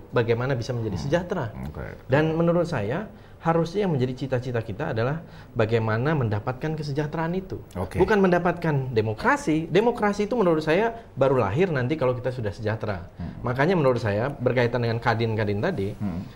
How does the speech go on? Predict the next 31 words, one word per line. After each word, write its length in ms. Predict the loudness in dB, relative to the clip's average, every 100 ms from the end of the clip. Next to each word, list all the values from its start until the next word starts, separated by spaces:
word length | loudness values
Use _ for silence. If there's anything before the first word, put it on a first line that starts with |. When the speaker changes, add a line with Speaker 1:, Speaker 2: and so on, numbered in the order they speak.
| -6
Speaker 1:
akhirnya 400 | -2 2 2 2
yang 80 | 0
bisa 240 | 0 2 0
berkompetisi 720 | 0 0 -2 -2 -4 -2 -2
di 80 | 2
dalam 400 | 2 2 -2 -6
sistem 320 | -8 -2 2
demokrasi 540 | 2 0 0 -2 -2
seperti 320 | -6 -6 -6 -4
sekarang 400 | -4 -4 -6 -6
adalah 320 | -2 0 0
orang-orang 320 | 0 0 0
yang 80 | 0
punya 160 | 0
modal. 400 | 2 0 -2 -6 -14 -12
Speaker 2:
Hmm. 380 | -6 -6 -6 -10 0
Speaker 1:
Jadi 340 | 2 2 -4 -12 -10
untuk 320 | -2 2 2 0
pilkada, 800 | -2 2 2 4 2 0 -4 -8
bupati, 640 | -10 -6 -6 -4 -6 -2
gubernur, 640 | 0 2 2 2 2 -2 -6
Speaker 2:
Hmm. 260 | -8 -8 -8
Speaker 1:
itu 220 | -4 -2
orang-orang 480 | 0 0 0 0 0
yang 160 | -2
punya 180 | -2 -2
modal. 400 | 0 0 0 -2
Kalau 220 | 2 2
tidak 240 | 4 2 4
punya 160 | 4
modal, 400 | 4 4 4 2